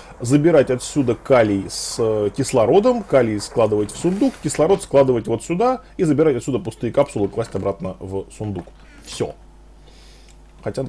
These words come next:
по-хорошему можно даже исключить сундук и заставить его забирать пустые капсулы сразу вот сюда.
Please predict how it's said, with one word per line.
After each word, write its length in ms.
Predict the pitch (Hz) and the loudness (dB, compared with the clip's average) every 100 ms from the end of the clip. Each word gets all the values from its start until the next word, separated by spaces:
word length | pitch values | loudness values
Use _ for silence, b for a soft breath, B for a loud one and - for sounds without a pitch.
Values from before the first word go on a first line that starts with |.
| - | -8
по-хорошему 560 | 131 156 220 - 143 | -4 -2 -2 -2 -2
можно 280 | 120 151 135 | 0 0 0
даже 220 | 139 139 143 | -2 -2 -2
исключить 500 | 151 - 151 - 113 | -6 -4 -4 -4 -4
сундук 460 | 160 170 240 - - | -2 0 -2 -4 -2
и 100 | 151 | 0
заставить 600 | 131 131 175 170 139 - | 0 -2 -2 0 -2 -4
его 380 | 127 139 170 127 | -2 0 2 2
забирать 440 | 123 131 143 131 | 0 2 2 0
пустые 340 | - - - 285 | -2 -6 0 2
капсулы 420 | 190 190 - 113 | 2 0 -2 -6
сразу 300 | - 143 117 | -2 -2 -2
вот 140 | 107 | -6
сюда. 300 | - 95 - | -8 -10 -10